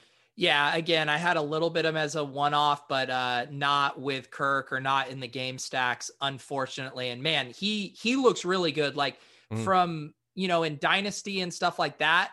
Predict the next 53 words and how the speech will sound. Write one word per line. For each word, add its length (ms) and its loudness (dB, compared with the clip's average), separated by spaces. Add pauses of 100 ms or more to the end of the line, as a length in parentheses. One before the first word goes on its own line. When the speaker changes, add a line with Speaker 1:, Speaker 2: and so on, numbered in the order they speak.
Speaker 1:
he 220 -6
was 180 0
going 340 -2
in 60 -6
the 80 -6
same 400 -4
range 460 -2
as, 180 -6
like, 220 -6
Jalen 380 -6
Reagor 520 2
and 160 -6
those 200 -2
guys. 320 2
And 80 -4
I 80 0
kept 300 -6
kinda 260 -2
passing 640 -4 (420)
over 400 0
him, 380 -2 (360)
and 360 2 (100)
he 220 0
just 200 0
looks 260 0
like 180 -2
the 80 -8
real 220 -4
deal. 220 -8
<laughs> 80 -10
He 140 0
looks 300 0
so 400 2
good. 400 0 (200)
I 120 6
was 160 -2
thinking 280 -2
back 340 2
to, 400 0 (280)
you 140 -2
know, 280 0
I 80 2
mean, 300 -6
Diggs 280 0
is 140 -4
one 140 0
of 60 4
the 40 2
best 320 -2
wide 220 2
receivers 440 -4
in 120 -8
football, 580 0